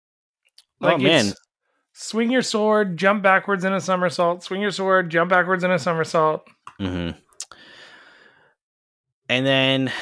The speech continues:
Speaker 2: there's not, they're supposed to come out this month without an actual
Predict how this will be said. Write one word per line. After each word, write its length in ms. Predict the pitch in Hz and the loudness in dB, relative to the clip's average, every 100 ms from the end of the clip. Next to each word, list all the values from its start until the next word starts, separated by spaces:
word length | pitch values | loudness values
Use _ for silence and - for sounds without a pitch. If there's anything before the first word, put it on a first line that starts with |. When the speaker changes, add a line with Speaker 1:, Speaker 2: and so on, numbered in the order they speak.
| - | -6
Speaker 2:
there's 220 | 139 127 | -4 -2
not, 320 | 147 170 214 | 0 0 0
they're 100 | 135 | -2
supposed 600 | 127 156 139 - 147 165 | 0 0 0 2 2 4
to 80 | 160 | 0
come 200 | - 110 | 0 0
out 180 | 95 - | -2 -2
this 200 | 90 - | -6 -4
month 380 | 85 82 - - _ _ _ _ - 147 | -6 -6 -10 -20 _ _ _ _ -20 -16
without 320 | 95 101 107 | -4 2 2
an 80 | 104 | 4
actual 680 | 101 98 - 95 92 87 | 2 2 2 4 4 2